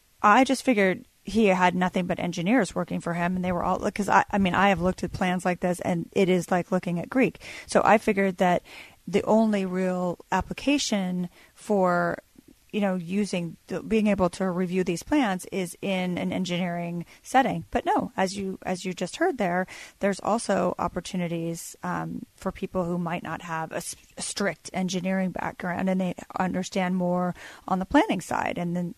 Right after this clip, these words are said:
this, obviously, English. Why English? Well, as you come to understand from talking to Simone for a little while, is a lot, a lot of the work that they do is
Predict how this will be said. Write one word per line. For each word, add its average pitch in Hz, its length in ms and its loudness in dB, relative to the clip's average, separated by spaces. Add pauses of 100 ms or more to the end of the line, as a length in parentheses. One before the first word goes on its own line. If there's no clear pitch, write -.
(120)
this, - 360 -6
obviously, 185 500 -6
English. - 400 0
Why 262 380 2
English? 262 440 -2
Well, 185 380 0 (320)
as 185 460 0 (160)
you 175 580 -4 (340)
come 202 240 0
to 185 80 -2
understand 185 640 0
from - 100 -10
talking 196 300 -2
to 180 120 -4
Simone 277 360 2
for 208 100 -6
a 190 60 -4
little 185 160 -6
while, 180 320 2
is 180 240 -2 (340)
a 180 80 0
lot, 175 460 2
a 170 60 -4
lot 180 220 2
of 170 60 0
the 165 100 -6
work 208 280 0
that 233 140 0
they 175 120 0
do 170 480 0
is 170 320 -2